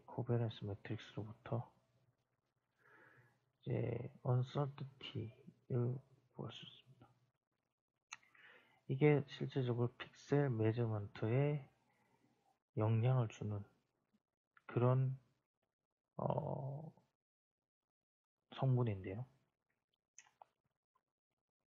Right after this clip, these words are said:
하나하나 그 의미를 살펴보면,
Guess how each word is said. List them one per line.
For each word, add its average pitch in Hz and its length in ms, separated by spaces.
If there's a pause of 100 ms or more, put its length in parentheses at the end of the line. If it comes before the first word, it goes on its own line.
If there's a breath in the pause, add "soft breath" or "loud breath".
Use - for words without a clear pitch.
(880 loud breath)
하나하나 123 560
그 110 260
의미를 107 340
살펴보면, 110 680